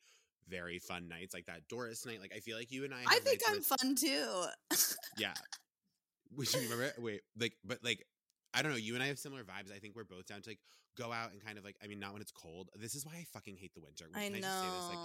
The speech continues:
Speaker 2: know.
Speaker 1: we're talking, this is, like, the first episode. No, we were, I recorded yesterday, but, like, these are the f-, this week is the first week of recording this podcast when it's, like, winter, winter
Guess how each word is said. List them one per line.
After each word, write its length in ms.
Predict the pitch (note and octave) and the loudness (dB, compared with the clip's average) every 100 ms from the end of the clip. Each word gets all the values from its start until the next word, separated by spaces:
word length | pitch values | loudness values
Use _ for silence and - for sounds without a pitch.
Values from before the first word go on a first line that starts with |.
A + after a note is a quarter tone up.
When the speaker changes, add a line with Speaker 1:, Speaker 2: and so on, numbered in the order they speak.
| E3 | -8
Speaker 2:
know. 160 | F3 - _ | -10 -14 _
Speaker 1:
we're 140 | A2+ | -8
talking, 340 | C3 A#2+ A2+ B2+ | -4 -4 -6 -8
this 120 | A2+ | -8
is, 60 | A2+ | -6
like, 120 | C3+ | -8
the 80 | D#3 | -8
first 260 | - G2+ G2+ | -8 -8 -8
episode. 340 | G2 G2+ F#2 - _ | -8 -8 -8 -12 _
No, 240 | G#2 G2+ F#2+ | -10 -10 -8
we 100 | G#2+ | -8
were, 100 | A2+ | -8
I 60 | G#2 | -10
recorded 340 | G#2+ B2+ A#2+ | -8 -8 -8
yesterday, 360 | E2+ - F2 E2 | -8 -10 -12 -14
but, 80 | E2+ | -14
like, 160 | F2+ - _ | -14 -16 _
these 180 | G2 G2 | -12 -10
are 40 | |
the 60 | A2 | -10
f-, 120 | - _ | -12 _
this 220 | F#2+ F#2+ | -12 -10
week 160 | A2 G#2 | -8 -8
is 80 | A#2 | -10
the 80 | C#3 | -10
first 240 | - F#2+ | -10 -10
week 120 | F#2 | -10
of 100 | F#2 | -12
recording 300 | F2 G2 F2 | -12 -12 -12
this 100 | F2 | -12
podcast 480 | - D#2+ D#2 F2+ F2 - | -14 -16 -16 -16 -16 -14
when 120 | E2 | -16
it's, 160 | D#2+ | -14
like, 160 | F2 E2 _ _ _ _ _ _ | -14 -14 _ _ _ _ _ _
winter, 520 | E2+ F2+ E2 F2 F#2+ | -14 -8 -6 -6 -6
winter 260 | F#2 F#2+ | -8 -8